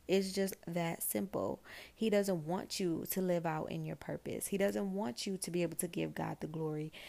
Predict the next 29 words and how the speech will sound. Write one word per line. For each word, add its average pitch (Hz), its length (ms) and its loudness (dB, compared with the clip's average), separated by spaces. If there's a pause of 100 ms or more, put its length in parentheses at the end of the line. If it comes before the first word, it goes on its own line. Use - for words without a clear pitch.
(160)
He 214 120 2
doesn't 214 360 4
want 202 340 0
you 185 240 2
to 185 140 -2
be 180 180 2
able 175 140 0
to - 140 -8
be 165 140 4
happy 165 600 -2
and 165 160 -2
be 165 140 2
a 156 60 0
follower 156 420 0
of 156 140 -8
Christ. 151 400 -4
He 196 80 -4
doesn't 185 340 0
want 190 340 0
you 170 200 4
to 175 160 0
get 170 220 2
money 160 420 -2
and 151 100 -2
be 156 100 0
a 160 40 -2
follower 151 480 -2
of - 160 -8
Christ. 160 360 -6